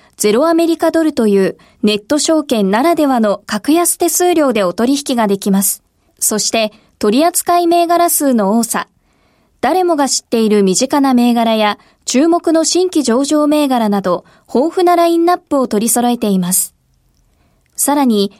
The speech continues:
米国株の取引でも楽天スーパーポイントが貯まる。楽天証券の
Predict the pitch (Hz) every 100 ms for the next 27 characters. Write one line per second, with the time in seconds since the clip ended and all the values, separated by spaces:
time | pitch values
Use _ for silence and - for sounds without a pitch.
0 | _ - 226 330 370 370 339 311 269 247
1 | 247 269 - 247 220 190 170 - _ -
2 | 202 - - 320 302 - 285 320 339 339
3 | 339 330 294 262 214 196 196 208 196 -
4 | _ _ _ _ _ _ _ _ - 330
5 | 330 - 370 370 381 370 349 262 214 190